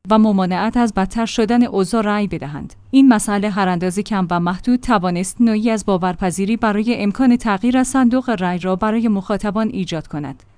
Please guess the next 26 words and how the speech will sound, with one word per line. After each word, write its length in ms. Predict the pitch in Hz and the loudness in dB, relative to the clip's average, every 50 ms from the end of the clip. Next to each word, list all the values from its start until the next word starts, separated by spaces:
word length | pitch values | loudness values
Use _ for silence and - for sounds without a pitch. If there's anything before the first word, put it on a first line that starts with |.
| _ _ - | _ _ -2
آذری 500 | - 220 214 - 269 277 294 294 320 294 | 0 2 2 2 2 2 2 0 0 -2
جهرومی 520 | - 226 208 208 202 220 220 214 220 220 | -2 -2 -2 -2 -2 -2 0 0 0 0
در 180 | 196 208 190 185 | 0 -2 -2 -2
ویدئوی 500 | 175 220 208 214 208 208 233 233 226 226 | -2 -4 -2 0 0 0 0 0 0 0
معروف 380 | 208 196 180 175 180 196 - 220 | 0 2 0 0 -2 -4 -6 -6
خود 260 | 208 - 226 202 - | -6 -4 -4 -4 -2
در 200 | 208 185 175 - - | -2 -2 -2 -2 -4
ابتدای 520 | 208 - - - 233 226 262 254 240 247 | -6 -6 -4 -2 -2 0 0 0 0 -2
سخنانش 720 | - - 247 208 - 220 208 208 208 202 190 190 - - | -4 -4 -6 -6 -4 -2 0 0 0 0 -2 -4 -2 -2
می‌گوید 400 | 214 202 170 185 180 180 190 190 | -2 -2 -2 -2 -4 -4 -4 -4
که 140 | - 247 226 | 0 0 2
ممکن 360 | 208 185 170 - - 226 226 | 2 0 -2 -2 -2 -2 0
است 200 | 240 262 - - | 0 -2 0 0
برخی 320 | 285 269 277 - - 294 | 0 0 0 0 -2 -2
از 160 | 277 254 233 233 | 0 0 2 2
مردم 360 | 226 202 196 - 240 233 214 | 2 2 2 0 0 -2 0
در 160 | - 180 180 | 0 0 -2
حالت 360 | 175 - 233 233 254 - - | -2 -2 -2 -2 0 0 -2
قهر 360 | 165 - 214 214 220 214 208 202 | -2 0 0 0 0 0 -4 -4
و 100 | 190 196 | -4 -2
دلخوری 440 | 165 175 175 165 - - 180 160 165 | -2 -2 -4 -6 -4 -6 -4 -4 -4
باشند 420 | - 160 156 - 190 165 160 151 - - - - - | -6 -8 -6 -4 -4 -4 -4 -6 -10 -14 -18 -6 -2
و 80 | 196 185 - | 0 0 2
البته 420 | 214 214 202 226 233 - 254 240 | 2 0 2 0 0 0 0 -2
حق 280 | 208 208 240 226 - - | -2 -2 -2 -4 -4 -6
دارند. 400 | - 135 123 113 - - - - | -12 -12 -10 -10 -12 -14 -16 -18